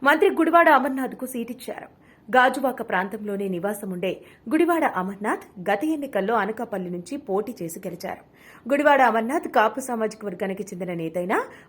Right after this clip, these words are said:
పవన్ కళ్యాణ్పై ఆయన చేసిన వ్యాఖ్యలు గీత దాటి ఉండటంతో ఆ వర్గంలో ఆయనపై సానుకూలత లేదు. దీన్ని గుర్తించి ఆయనకు వైసీపీ అధినాయకత్వం టికెట్ నిరాకరించింది. కానీ అత్యంత విధేయుడికే హ్యాండ్ ఇచ్చారన్న ప్రచారం జరుగుతుందన్న ఉద్దేశంతో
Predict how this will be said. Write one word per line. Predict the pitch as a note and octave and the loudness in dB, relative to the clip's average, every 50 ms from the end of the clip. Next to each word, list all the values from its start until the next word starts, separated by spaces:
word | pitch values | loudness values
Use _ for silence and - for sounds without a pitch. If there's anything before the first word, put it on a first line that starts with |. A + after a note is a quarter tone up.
| _ - | _ 4
పవన్ | C4 D4+ F4 F4 | 6 6 6 6
కళ్యాణ్పై | E4+ G4 F4 E4+ E4+ E4 - E4+ E4+ D#4+ | 4 4 4 6 4 4 4 4 6 6
ఆయన | D4+ C#4 C#4 C#4+ | 6 6 4 2
చేసిన | C#4 C#4 C4 C4+ C4+ D#4+ C#4+ | 0 0 -2 -2 -2 -2 -2
వ్యాఖ్యలు | A3 A3+ A3+ A#3+ A#3+ A#3+ - C4+ C4 G#3 F#3+ A3 A3 G3+ A#3 | 0 2 2 2 2 2 0 0 2 2 0 0 -6 -8 -8
గీత | C4 C#4+ C#4+ C#4+ | -8 -6 -6 -4
దాటి | - B3+ A#3 A3 A3+ | -2 -2 -2 -2 -4
ఉండటంతో | F3+ E3 E3 E3 G3 G#3 G3 F#3 - F3 E3 D#3+ - - - - - - - | -6 -6 -6 -6 -6 -6 -6 -4 -2 -2 -2 -2 -4 -8 -18 -20 -10 -2 2
ఆ | A#3 A#3+ | 4 6
వర్గంలో | B3+ C#4 C#4 - F4+ F4+ F#4+ F#4+ | 6 6 4 4 4 6 8 8
ఆయనపై | E4+ D#4 D#4+ D#4 D#4 E4 F4 | 8 8 6 4 4 2 2
సానుకూలత | E4 E4+ D4+ C4+ C#4+ D#4 D#4 - D#4+ D4+ D4 D4 C4+ | 4 4 4 4 4 4 0 -2 -2 -2 0 0 0
లేదు. | A3+ F#3+ E3+ - - - - - - - _ - | 0 0 -2 -4 -10 -12 -20 -20 -20 -18 _ 0
దీన్ని | C4 C4+ C4+ C4 A#3 | 2 2 4 4 2
గుర్తించి | F3+ G3+ G3+ G3 - D4 D4+ D4 - G#4+ | 2 0 0 0 0 -2 0 4 6 6
ఆయనకు | G4+ F4 D#4 D#4 D4+ D4+ D4+ D4+ | 6 6 6 4 2 2 0 2
వైసీపీ | B3+ B3 A#3 C4 C4 D4+ D4+ C#4+ B3 | 2 4 2 2 0 -2 -2 0 2
అధినాయకత్వం | G3+ F#3 F#3 A3 A3 A3+ G#3+ G#3+ F#3+ - - - B3+ | 2 2 2 0 -6 -6 -6 -4 -6 -6 -6 -6 -8
టికెట్ | B3 - G#3+ F#3+ - A3+ A3 A3 G3 | -6 -6 -6 -4 -4 -4 -4 -4 -4
నిరాకరించింది. | F3 F3 F#3+ G3 - G#3 F#3+ F3 F3 - F3+ E3+ F3 - - - - - _ _ - G3+ | -4 -4 -4 -4 -6 -8 -10 -10 -10 -12 -12 -12 -12 -12 -14 -18 -20 -20 _ _ -10 -8
కానీ | F#3 F3+ F3+ A#3+ F3 - - | -6 -4 -4 -4 -4 -4 -4
అత్యంత | F#3 F#3 - - B3+ A#3 A3 | -4 -6 -6 -6 -8 -6 -6
విధేయుడికే | A3 F3 F3+ F3 F3+ A3 A#3 A3+ G3 G3+ G3+ B3 | -4 -4 -4 -4 -4 -2 -4 -2 -2 -2 -4 -4
హ్యాండ్ | B3 A#3+ A3+ F#3+ F#3+ G#3+ A#3 | -4 -4 -2 -2 -4 -4 -4
ఇచ్చారన్న | A3 - - A3+ G#3 G3+ F#3+ F#3 | -8 -8 -6 -8 -6 -6 -6 -6
ప్రచారం | F#3 - F3+ F3 F3 F3 - C#4 C#4+ C#4 B3+ | -6 -4 -2 -4 -4 -4 -4 -6 -4 -4 -4
జరుగుతుందన్న | G#3 A3 G3+ F#3+ A3 G#3+ - G3 F#3+ G3 F#3+ G3 F#3+ | -2 -2 -2 -2 -4 -6 -6 -6 -6 -4 0 0 0
ఉద్దేశంతో | E3 D#3+ E3+ D#3 F#3+ C4+ C4 - A#3+ G3+ F#3+ A#3+ G#3+ E3+ D#3+ | 0 0 -4 -6 -6 -6 -6 -6 -6 -6 -2 0 0 0 0